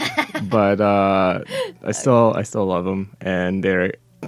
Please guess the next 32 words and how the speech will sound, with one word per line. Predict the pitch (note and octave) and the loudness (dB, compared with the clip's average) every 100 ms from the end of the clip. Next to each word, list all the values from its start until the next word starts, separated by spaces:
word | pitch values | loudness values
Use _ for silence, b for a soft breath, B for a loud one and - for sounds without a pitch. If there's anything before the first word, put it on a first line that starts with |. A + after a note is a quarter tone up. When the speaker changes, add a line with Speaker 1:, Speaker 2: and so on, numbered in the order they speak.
| - - | -14 -8
Speaker 2:
unfortunately, | G2+ - G2+ G2 A2 A#2 A2 | -6 -2 -2 0 -2 0 0
they're | G2 G2 | 0 0
the | F#2+ | 0
future. | A2+ G2+ - E2 | -2 -2 -4 -10
So | - - F#2+ F#2+ | -6 -2 2 2
whatever | F#2+ F#2+ G#2 A#2 | 2 2 2 4
you | B2 | 2
do | A#2+ C3 | 4 0
to | - | 0
them | A2+ G2 G2 - | 2 2 0 -2
will | G2+ G#2 A#2 B2 | 2 4 4 2
stay | - - A#2+ | -2 2 4
with | A#2+ G#2 | 4 4
them | G2+ G2 G#2 A2+ _ - | 2 2 -2 -6 _ -12
and | F#2+ F2+ F2+ | -4 -2 -2
fuck | - G#2 A2+ | -4 -4 -2
'em | G#2+ | 0
up | G#2+ G#2+ _ _ - - | 2 0 _ _ -16 -6
in | G2+ | -4
Speaker 1:
Yeah. | G2+ | -4
Speaker 2:
some | G#3+ G#3+ G#2+ G#2 | -6 -4 -2 -2
kind | G#2+ G#2+ | -2 -2
of | G#2+ | 0
way | G#2+ G#2 F#2+ G#2+ - - | 2 2 2 -4 -10 -6
Speaker 1:
Yeah. | G#2 | -4
Speaker 2:
that | G2+ G2 | -4 -4
you, | G2 G2+ G2+ - _ _ _ _ | -4 -4 -6 -10 _ _ _ _
you | G#2+ G#2 A#2 A2+ | -4 0 2 2
and | G#2+ | 2
them | G#2 G2+ G2+ G2+ | 2 0 -2 -4
won't | D2+ G2 G#2+ | -4 -4 -4
know. | G2 - | -6 -6